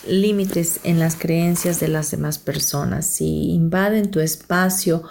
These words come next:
con ideas de ellos, eh, puede que te, que te desanimes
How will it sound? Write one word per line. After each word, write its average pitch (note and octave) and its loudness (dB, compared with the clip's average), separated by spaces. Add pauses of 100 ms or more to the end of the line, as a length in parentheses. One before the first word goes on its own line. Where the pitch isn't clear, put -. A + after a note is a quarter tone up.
(420)
con F#3 2
ideas F#3+ 2
de E3 2
ellos, E3+ 0 (400)
eh, E3 2 (140)
puede G3+ 2
que G3 0
te, E3 0 (320)
que F3 0
te E3+ -4
desanimes F3 0